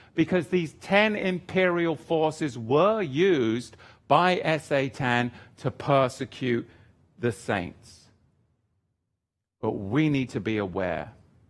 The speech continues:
I have come to a great discovery, that I am a bona fide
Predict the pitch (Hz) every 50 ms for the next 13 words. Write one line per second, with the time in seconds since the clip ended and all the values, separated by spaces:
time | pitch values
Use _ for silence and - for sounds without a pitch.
0 | _ _ _ _ _ _ _ _ _ _ _ _ _ _ 123 135 175 196 190 226
1 | 233 196 - - - - - _ _ _ _ - - - 160 143 127 135 135 -
2 | - 139 131 120 113 - - 117 110 113 107 120 139 - - - - - 156 147
3 | - - - 170 170 170 - - 95 85 76 - - - - _ _ _ _ _
4 | _ _ _ _ _ _ _ _ _ _ _ _ _ _ _ _ _ _ _ _
5 | _ _ 139 131 127 - - 135 139 160 170 180 185 - - 147 143 123 101 87
6 | 90 101 127 135 - - _ _ _ _ _ _ _ _ - 131 131 - - -
7 | - 147 139 131 131 139 156 170 - - - 95 85 80 80 87 110 -